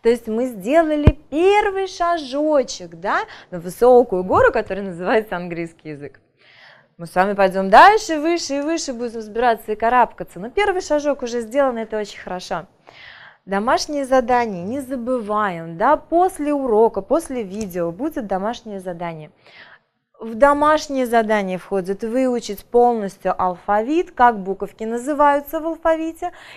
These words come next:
и согласные звуки, да, какая буковка, как может читаться. Обязательно пройдите по ссылочке и посмотрите всё ж таки фонетическую песенку.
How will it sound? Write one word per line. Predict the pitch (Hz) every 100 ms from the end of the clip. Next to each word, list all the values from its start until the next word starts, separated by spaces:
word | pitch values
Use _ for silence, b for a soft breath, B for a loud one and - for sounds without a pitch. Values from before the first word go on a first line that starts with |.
| B
и | 311 381
согласные | - 320 247 240 240 247 247 220 220
звуки, | 196 196 214 196 180
да, | 196 330
какая | 226 - 185 185
буковка, | 247 339 403 403 392
как | 262 220 - -
может | 208 220 247 -
читаться. | 202 190 160 - - - _ b b b b b b _
Обязательно | - 220 277 339 349 311 277
пройдите | 262 254 262 254
по | - 233
ссылочке | 269 262 247 - 226
и |
посмотрите | 214 220 247 233 233 254 269 285 254 208
всё | 185 - 220
ж | 240
таки | - 196 180
фонетическую | - 185 190 220 214 180 _ 170 165
песенку. | - 220 269 302 269 202 - 160